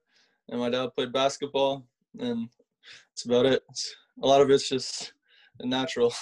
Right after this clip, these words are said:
<laughs> And do some squats. That'll help a little bit too.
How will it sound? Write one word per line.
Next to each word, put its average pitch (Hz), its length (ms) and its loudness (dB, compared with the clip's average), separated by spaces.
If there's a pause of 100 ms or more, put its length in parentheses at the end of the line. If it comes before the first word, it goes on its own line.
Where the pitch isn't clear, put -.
<laughs> 214 120 0 (1040)
And 131 120 -4
do 135 100 -2
some 135 160 -4
squats. - 640 0 (140)
That'll 123 320 -4 (240)
help 127 180 -2
a - 60 -2
little 117 140 2
bit 113 200 -2
too. 120 240 0